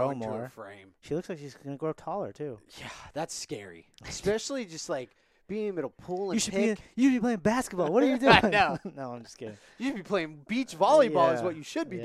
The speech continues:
Speaker 2: doing.
Speaker 1: she probably could, man. We don't know.
Speaker 2: Fuck. Uh,
Speaker 1: Be a
Speaker 2: so,
Speaker 1: double Olympian.
Speaker 2: so Blades is, uh, seventeen-year-old, the second youngest to make the finals.
Speaker 1: Yeah.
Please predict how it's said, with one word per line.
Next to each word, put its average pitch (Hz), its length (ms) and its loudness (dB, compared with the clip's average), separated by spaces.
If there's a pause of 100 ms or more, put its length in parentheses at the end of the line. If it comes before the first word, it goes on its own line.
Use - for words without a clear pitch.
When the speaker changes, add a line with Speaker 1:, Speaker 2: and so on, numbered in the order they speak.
Speaker 2:
doing. 131 200 -8
Speaker 1:
she 120 120 -20
probably 151 240 -8
could, 170 260 -6
man. 120 220 -10
We 131 80 -10
don't 170 140 -10
know. 147 140 -16 (200)
Speaker 2:
Fuck. 104 260 -14 (180)
Uh, 139 240 0
Speaker 1:
Be 135 40 2
a 131 40 2
Speaker 2:
so, 170 200 -2
Speaker 1:
double 151 160 2
Olympian. 127 300 -6
Speaker 2:
so 165 120 0
Blades 170 500 -4
is, 147 280 -12
uh, 143 320 -4
seventeen-year-old, 151 840 -8
the 123 60 -14
second - 500 -10 (180)
youngest 131 680 -10
to 139 60 -14
make 123 300 -14
the - 80 -14
finals. 120 720 -12
Speaker 1:
Yeah. 110 360 -8